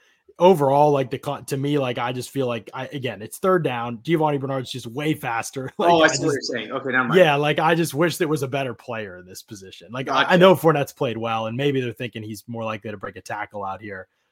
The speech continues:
Speaker 1: fall forward for, for, I don't know. It just, again, I just wish Bernard was used more. But then is when Bernard get, got in, in this game, he didn't back me up in that at all, as we're about to <laughs> see.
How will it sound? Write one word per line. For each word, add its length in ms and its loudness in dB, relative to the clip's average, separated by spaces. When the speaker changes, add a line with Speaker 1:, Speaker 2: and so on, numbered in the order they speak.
Speaker 1:
fall 160 2
forward 400 -6
for, 140 -10
for, 140 -14
I 120 2
don't 120 -6
know. 140 -10
It 100 -8
just, 280 -8
again, 280 6
I 100 6
just 220 -2
wish 220 -2
Bernard 320 -4
was 120 -10
used 200 -6
more. 120 -4
But 140 -6
then 180 6
is 140 4
when 140 4
Bernard 320 6
get, 240 2
got 160 0
in, 120 2
in 80 -2
this 160 -6
game, 220 -6
he 80 -4
didn't 180 -2
back 220 -4
me 100 -6
up 140 -6
in 80 -10
that 180 -6
at 80 -10
all, 240 -8
as 120 -16
we're 120 -6
about 260 -8
to 80 -6
<laughs> 0 -
see. 460 -6